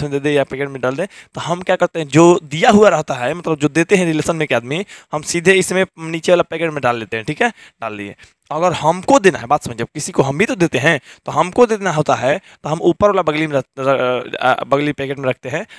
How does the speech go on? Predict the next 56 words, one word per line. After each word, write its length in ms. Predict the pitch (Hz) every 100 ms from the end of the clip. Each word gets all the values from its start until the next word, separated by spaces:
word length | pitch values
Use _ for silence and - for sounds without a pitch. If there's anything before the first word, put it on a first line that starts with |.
| -
और 60 | 131
ऊपर 180 | 139 160
से 80 |
निकाल 260 | 156 147 131
के 80 | 127
दे 120 | 110
देते 200 | 107 101
हैं 80 | 101
सीधा 240 | - 120
सीधा। 260 | 104 101 98 _ _ _
अब 120 | 160
इसमें 320 | 165 175 190 180 -
फ़ायदा 280 | 165 190
क्या 180 | 226 -
है, 140 | - 120 _ _ -
आप 140 | 147
लोग 100 | 180
को 60 | 175
एक 160 | 165
सर 180 | 160 175
लॉजिक 420 | 160 147 165 185 -
क्या 120 | 104
है, 80 | 104
आप 140 | 127
क्या 160 | - 165
समझाना 440 | 170 143 131 147
चाहते 300 | 151 117 -
हैं, 60 | 110
क्या 120 | 151
कहना 260 | - 135 147
चाहते 260 | 117 -
हैं? 60 | 104
देखिए, 300 | 127 101 98 _ _ _ _ _ _ -
जो 200 | 160 190
आपको 380 | 151 160 - 214
मिल 240 | 220 277 220
रहा 120 | 131
है 80 | 127
ना 160 | 147
नीचे 340 | 131 180 185 233
वाला 160 | 208
पैकेट 280 | 196 180 175
में 100 | 156
रखिए, 340 | 139 139 165 202 - _
और 60 | 127
जो 240 | 131 190
पैसा 340 | 208 180 175 185 165 - -
आपको 420 | 156 - - 226
देना 240 | 185 160 123
है, 120 | 131
मतलब 200 | 156 -
आप 180 | 151 175
दीजिएगा 360 | 175 156 147 139
दूसरे 320 | 123 127 123
को, 220 | 151 202 - - -
उसको 320 | 139 - 185